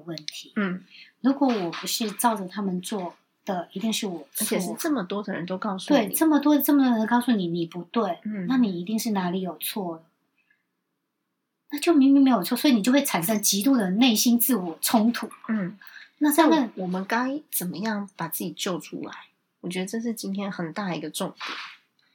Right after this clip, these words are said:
Speaker 1: 救出来。
Speaker 2: 嗯。
Speaker 1: 这得先罹难。<laughs> 没有了，不能罹难。<laughs> 就是，呃，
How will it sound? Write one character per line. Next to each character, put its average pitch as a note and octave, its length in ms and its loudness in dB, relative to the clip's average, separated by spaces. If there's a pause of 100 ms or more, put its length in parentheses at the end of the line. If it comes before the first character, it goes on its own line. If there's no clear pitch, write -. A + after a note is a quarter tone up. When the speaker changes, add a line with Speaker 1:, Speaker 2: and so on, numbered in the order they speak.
(1200)
Speaker 1:
救 B3+ 320 0
出 - 240 -12 (120)
来。 D#3 140 -20 (520)
Speaker 2:
嗯。 G3 320 -6 (220)
Speaker 1:
这 A#3 380 -2 (580)
得 F#3+ 100 -4
先 B3 240 4
罹 F#3 180 0
难。 A3 280 4
<laughs> F#4 1160 10
没 E4+ 60 12
有 E4+ 80 12
了， C4 260 8
不 C#4 80 6
能 B3+ 160 8
罹 G#3 160 4
难。 G#3 180 4
<laughs> F4 1000 6
就 E4 100 6
是， D#4 140 6
呃， A#3+ 360 6